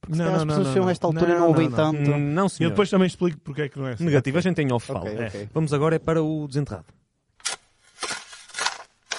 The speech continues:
Speaker 3: Dá-lhe, Luís.
Speaker 2: Espera aí, que eu agora já nem me lembro qual era o meu
Speaker 3: É,
Speaker 2: desenterrado.
Speaker 3: não,
Speaker 2: Eu
Speaker 3: já
Speaker 2: já
Speaker 3: nem
Speaker 2: nem
Speaker 3: te
Speaker 2: me lembrava
Speaker 3: lembras era de fazer desenterrado.
Speaker 2: É isso, eu já nem me lembrava disto. Deixa-me cá ver.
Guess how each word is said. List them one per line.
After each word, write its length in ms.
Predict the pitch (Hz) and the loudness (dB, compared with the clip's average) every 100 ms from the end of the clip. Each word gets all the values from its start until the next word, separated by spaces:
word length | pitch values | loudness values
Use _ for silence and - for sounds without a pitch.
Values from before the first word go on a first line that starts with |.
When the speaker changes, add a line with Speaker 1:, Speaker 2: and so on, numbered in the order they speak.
| - - - - - - - - - - - - - - - - - - - - - _ _ _ _ | -10 -16 -20 -20 -20 -20 -20 -20 -20 -20 -18 -10 -8 -8 -10 -12 -14 -20 -20 -20 -20 _ _ _ _
Speaker 3:
Dá-lhe, 200 | 139 131 | -2 -2
Luís. 380 | 110 107 - - _ _ _ _ | -4 -10 -12 -20 _ _ _ _
Speaker 2:
Espera 240 | _ 95 85 | _ -12 -10
aí, 100 | 110 | -8
que 80 | 120 | -6
eu 60 | |
agora 180 | 113 120 | -2 -2
já 120 | 127 | 0
nem 120 | 127 160 | 0 0
me 120 | 147 | 0
lembro 200 | 135 139 | -2 -2
qual 200 | 135 135 | 0 0
era 80 | 135 | 2
o 40 | |
meu 100 | 143 | 2
Speaker 3:
É, 40 | 147 | 2
Speaker 2:
desenterrado. 460 | 143 147 156 156 | 0 0 0 2
Speaker 3:
não, 60 | 147 | 4
Speaker 2:
Eu 60 | 185 | 4
Speaker 3:
já 80 | |
Speaker 2:
já 40 | 196 | 6
Speaker 3:
nem 80 | 214 | 6
Speaker 2:
nem 80 | |
Speaker 3:
te 40 | 196 | 6
Speaker 2:
me 60 | |
lembrava 200 | 190 190 | 6 8
Speaker 3:
lembras 100 | 254 | 6
era 120 | 262 262 | 6 2
de 60 | |
fazer 220 | - 269 247 | 0 0 0
desenterrado. 560 | 269 269 233 170 156 | -4 -4 0 2 4
Speaker 2:
É 40 | - | 2
isso, 140 | 113 | -2
eu 40 | |
já 140 | 160 170 | -2 -2
nem 100 | 175 | 0
me 80 | 175 | 0
lembrava 380 | 175 175 165 151 | 2 2 2 0
disto. 380 | 180 196 - | -2 -6 -8
Deixa-me 260 | 135 139 143 | -8 -6 -6
cá 140 | 127 | -4
ver. 220 | 117 170 | -4 -4